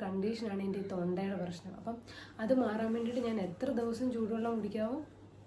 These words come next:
അത്രയും ദിവസം ഞാൻ ചൂടുവെള്ളം, അതായത് ചോറൊന്നും ഞാൻ കഴിക്കത്തില്ല. എനിക്ക് കഞ്ഞി മാത്രം മതി, അതും ചൂടോടെ വേണം. വേറെ ഒന്നും, കഞ്ഞിക്ക് അതിൽ ഉപ്പിട്ട് തന്നാലും ഞാൻ അന്നേരം കഴിക്കും, എനിക്ക് വേറെ ഒന്നും വേണ്ട. അപ്പം അങ്ങനെ ഇരിക്കുന്ന സമയത്ത് ഞാൻ എങ്ങനെയാണ് ബർത്ത്ഡേക്ക്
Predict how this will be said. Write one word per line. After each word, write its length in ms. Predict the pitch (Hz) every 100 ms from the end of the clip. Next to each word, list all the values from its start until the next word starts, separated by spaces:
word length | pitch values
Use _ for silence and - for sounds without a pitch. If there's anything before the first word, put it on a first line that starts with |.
| - - -
അത്രയും 300 | 208 240 247
ദിവസം 260 | 233 220 240
ഞാൻ 160 | 226
ചൂടുവെള്ളം, 520 | 226 196 208 214 190 190
അതായത് 280 | 196 233
ചോറൊന്നും 400 | 240 220 247 254
ഞാൻ 100 | 269
കഴിക്കത്തില്ല. 600 | 262 226 220 254 208 185 175 - - -
എനിക്ക് 160 | 233
കഞ്ഞി 280 | 240 220 240
മാത്രം 360 | 254 208 220 220
മതി, 120 | 180
അതും 180 | 190 226
ചൂടോടെ 460 | 214 196 208 208
വേണം. 280 | 180 170 170 -
വേറെ 220 | 190 226
ഒന്നും, 320 | 233 269 233 - - -
കഞ്ഞിക്ക് 260 | 214 226 254
അതിൽ 180 | 240 226
ഉപ്പിട്ട് 360 | 175 262 -
തന്നാലും 420 | 214 190 185 196 196
ഞാൻ 160 | 175
അന്നേരം 280 | 170 170 170
കഴിക്കും, 300 | 165 165 196
എനിക്ക് 140 | 196
വേറെ 200 | 226 220
ഒന്നും 340 | 226 233 277 254
വേണ്ട. 260 | 170 165 165 - - - - -
അപ്പം 160 | 196 214
അങ്ങനെ 340 | 175 190 269
ഇരിക്കുന്ന 280 | 247 240 254
സമയത്ത് 360 | 247 226 233
ഞാൻ 240 | 240 226 214
എങ്ങനെയാണ് 500 | 208 214 233 208 202
ബർത്ത്ഡേക്ക് 680 | 190 175 180 190 190 202